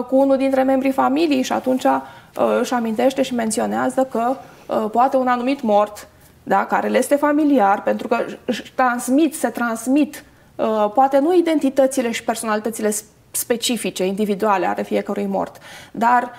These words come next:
uh, măcar amintirea lor, care, uh, uh, este pe măsură ce trece timpul integrată în conceptul de strămoș.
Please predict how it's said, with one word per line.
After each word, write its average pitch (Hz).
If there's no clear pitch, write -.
uh, 233
măcar 240
amintirea 302
lor, 254
care, 269
uh, 233
uh, 208
este 262
pe 262
măsură 247
ce 262
trece 262
timpul 262
integrată 262
în 349
conceptul 349
de 349
strămoș. 349